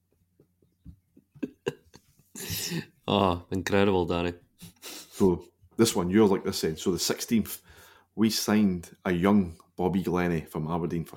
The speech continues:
Speaker 2: twelve grand.
Speaker 1: Money well spent.
Speaker 2: Money well spent, indeed.
Speaker 1: Money well spent.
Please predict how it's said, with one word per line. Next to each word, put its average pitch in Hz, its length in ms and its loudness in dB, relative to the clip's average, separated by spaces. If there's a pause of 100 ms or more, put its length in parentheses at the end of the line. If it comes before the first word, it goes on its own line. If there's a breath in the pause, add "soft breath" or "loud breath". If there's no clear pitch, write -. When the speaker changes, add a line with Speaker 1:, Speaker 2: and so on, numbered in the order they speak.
Speaker 2:
twelve 82 420 -6
grand. 80 460 -8 (1000)
Speaker 1:
Money 113 240 6
well 110 220 4
spent. 98 520 0 (880 soft breath)
Speaker 2:
Money 92 200 -2
well 92 200 0
spent, - 340 -6
indeed. 87 460 -4 (300)
Speaker 1:
Money 104 200 0
well 95 180 0
spent. - 460 -6